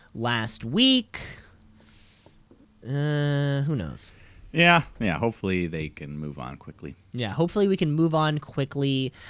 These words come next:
Speaker 1: uh, because it seems as, it seemed as though the build up to Sheamus Jeff Hardy was gonna be great.
Speaker 2: <clears throat>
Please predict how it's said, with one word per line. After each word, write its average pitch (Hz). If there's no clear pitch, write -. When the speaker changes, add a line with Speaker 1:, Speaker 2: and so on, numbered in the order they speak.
Speaker 1:
uh, 139
because 156
it 170
seems 415
as, 170
it 180
seemed 415
as 185
though 175
the 160
build 180
up -
to 175
Sheamus 151
Jeff 147
Hardy 143
was 139
gonna 147
be 151
great. 247
Speaker 2:
<clears throat> -